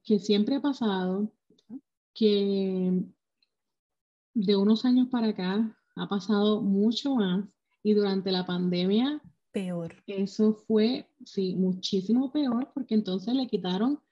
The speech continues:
Speaker 1: lo-, los pocos derechos que hemos luchado, ya se los han quitado casi todos durante la pandemia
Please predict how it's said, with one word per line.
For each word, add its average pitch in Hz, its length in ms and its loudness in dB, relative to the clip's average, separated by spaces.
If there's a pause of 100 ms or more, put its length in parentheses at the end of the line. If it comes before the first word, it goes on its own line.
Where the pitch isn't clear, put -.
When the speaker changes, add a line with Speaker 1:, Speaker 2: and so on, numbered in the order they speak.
(440)
Speaker 1:
lo-, 226 420 2
los 214 200 4
pocos 262 320 -2
derechos 294 580 0
que 240 160 0
hemos 247 200 4
luchado, 220 760 -4 (800)
ya 202 200 0
se 226 100 0
los 226 140 4
han 214 100 6
quitado 185 480 -2
casi 190 220 -4
todos 190 300 0
durante 180 320 0
la 170 140 -4
pandemia 170 480 -4